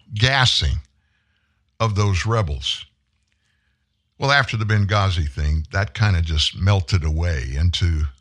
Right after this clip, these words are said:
oblivion. Nobody talked about it, except for one thing. It was a little leftover from that whole debacle.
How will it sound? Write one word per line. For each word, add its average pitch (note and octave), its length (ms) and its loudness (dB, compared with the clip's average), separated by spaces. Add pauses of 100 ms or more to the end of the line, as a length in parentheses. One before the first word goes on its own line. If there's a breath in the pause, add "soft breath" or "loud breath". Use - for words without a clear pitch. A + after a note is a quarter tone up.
(300)
oblivion. G2 640 2
Nobody E2+ 320 0
talked G2 420 -2
about C#2 300 -6
it, - 80 -14 (140)
except - 380 -4
for - 120 -14
one F3 300 -4
thing. C3+ 380 -2 (380 soft breath)
It - 40 -12
was C4+ 120 -2
a G#3+ 40 0
little D#3+ 280 0
leftover G#2+ 640 -2 (1160)
from B2 160 0
that A#2 180 4
whole A#2 300 2
debacle. F2+ 640 0